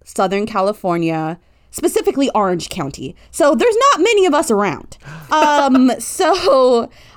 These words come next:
I spent a good lot of my life being either the singular one or one of two Black folks in my school.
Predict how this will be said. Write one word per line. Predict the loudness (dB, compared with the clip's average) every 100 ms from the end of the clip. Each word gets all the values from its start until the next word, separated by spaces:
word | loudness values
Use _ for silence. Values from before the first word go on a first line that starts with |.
| -4
I | 0 2 2 0 -2
spent | -8 -12 -4 0 2 0 -4 -10 -6
a | -2 -2
good | -4 0 2 4 2
lot | 2 2 2 0
of | 0
my | 0 0
life | 0 0 -2 -6
being | -4 0 0 -2
either | -2 0 2 2 2 0
the | -4 -8 -6
singular | -4 0 0 0 0 0
one | 0 0 0 0
or | 2 2
one | 2 0 0
of | -2 -4
two | -4 0 0
Black | 0 -2 -2
folks | -2 -2 -2 -6
in | -4
my | -4 -6
school. | -12 -14 -14